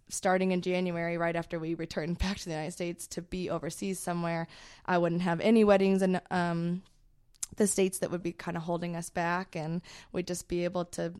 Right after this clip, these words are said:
to leave and say yes to God. And so our hearts were on fire. And, um,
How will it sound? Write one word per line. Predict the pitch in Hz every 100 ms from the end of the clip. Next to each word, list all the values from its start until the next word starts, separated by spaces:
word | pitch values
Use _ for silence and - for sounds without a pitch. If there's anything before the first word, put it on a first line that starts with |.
| -
to | -
leave | 170 180 185
and | 156 170
say | 170
yes | 170 170 -
to | 180
God. | 175 170 175
And | 165 165
so | 185 170 165 - - - -
our | 190
hearts | 202 202
were | 214
on | 190 190
fire. | 190 185 175 190 247
And, | 254 190 190 - - - -
um, | 208 190 185